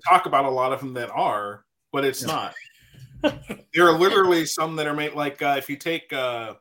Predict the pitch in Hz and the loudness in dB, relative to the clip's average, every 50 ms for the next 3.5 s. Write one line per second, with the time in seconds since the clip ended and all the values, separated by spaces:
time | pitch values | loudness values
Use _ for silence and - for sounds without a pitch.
0 | _ _ _ _ _ _ _ _ _ _ _ - - _ _ 127 127 127 123 117 | _ _ _ _ _ _ _ _ _ _ _ -20 -20 _ _ -12 -10 -8 -6 -6
1 | 117 113 117 - - - 151 151 151 139 131 120 110 101 - 117 107 98 - 113 | -6 -8 -10 -8 0 2 2 2 2 0 -4 -6 -8 -10 -12 -14 -14 -14 -16 -16
2 | 107 101 101 - 113 107 101 98 98 117 123 120 - 127 117 110 104 104 104 - | -16 -16 -16 -14 -14 -12 -12 -12 -12 -10 -10 -10 -10 -12 -14 -14 -16 -18 -20 -20
3 | 113 107 - 113 107 101 98 95 92 | -20 -18 -14 -12 -10 -10 -10 -10 -14